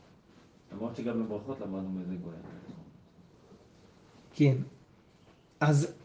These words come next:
Speaker 2: אז זה מה שגמרא אומרת, אה, היה ואמן להגיד שהוא, שאיתו לא תהיה בעיה, כיוון ש-, שהוא, אה, רגיל לאכול גם בערב, כמשמע לן שגם הוא לא רשאי לאכול בערב פסח עד שתחשך. טוב.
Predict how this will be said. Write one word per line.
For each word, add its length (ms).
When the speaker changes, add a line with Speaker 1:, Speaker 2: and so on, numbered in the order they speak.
Speaker 2:
אז 120
זה 120
מה 100
שגמרא 220
אומרת, 400
אה, 520
היה 280
ואמן 260
להגיד 280
שהוא, 340
שאיתו 400
לא 100
תהיה 240
בעיה, 340
כיוון 360
ש-, 120
שהוא, 460
אה, 420
רגיל 240
לאכול 200
גם 180
בערב, 300
כמשמע 460
לן 320
שגם 400
הוא 420
לא 200
רשאי 220
לאכול 260
בערב 260
פסח 260
עד 80
שתחשך. 500
טוב. 160